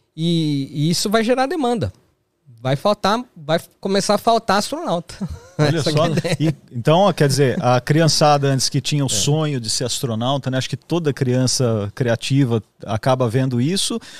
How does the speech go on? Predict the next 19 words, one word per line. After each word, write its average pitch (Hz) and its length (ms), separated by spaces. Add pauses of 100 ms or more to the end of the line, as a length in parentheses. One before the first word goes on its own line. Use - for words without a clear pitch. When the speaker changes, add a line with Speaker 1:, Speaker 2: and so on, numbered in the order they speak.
(220)
Speaker 2:
Hoje 170 320
o - 20
sonho 202 340
é 214 60
mais 190 400
próximo, 180 560
porque 143 140
você 151 220
vai 165 100
ter 180 80
uma 170 140
Speaker 1:
Sim. - 20
Speaker 2:
demanda 175 320
maior. 185 320
Que - 100
legal. 190 380
Speaker 1:
Sim, 147 180
acredite 123 640
nisso. 160 380